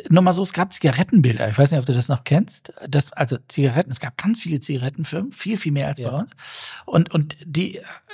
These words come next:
Speaker 1: äh, legten immer Bildchen bei. Also ich hab bis heute aus, von meinem Vater, äh, das Zigarettenheft, Sammelheft, so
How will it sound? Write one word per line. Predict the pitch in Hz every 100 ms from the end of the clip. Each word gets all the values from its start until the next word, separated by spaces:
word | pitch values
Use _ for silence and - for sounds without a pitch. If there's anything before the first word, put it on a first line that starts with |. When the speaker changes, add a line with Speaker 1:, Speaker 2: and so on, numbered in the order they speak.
| -
Speaker 1:
äh, | 175 156 151
legten | 156 202 - -
immer | 175 170 160
Bildchen | 175 214 - 127
bei. | 104 98 - _ -
Also | 151 131
ich | 143
hab | 180 - _
bis | - 143 -
heute | 143 202 202 190 202 196 - _
aus, | - 151 151 - - - -
von | - 139
meinem | 131 123
Vater, | - 147 220 226 135 190 - - - - -
äh, | 147
das | 143 139 -
Zigarettenheft, | 165 151 127 175 180 170 190 - _ - - - 160 165 -
Sammelheft, | 151 175 175 135 175
so | -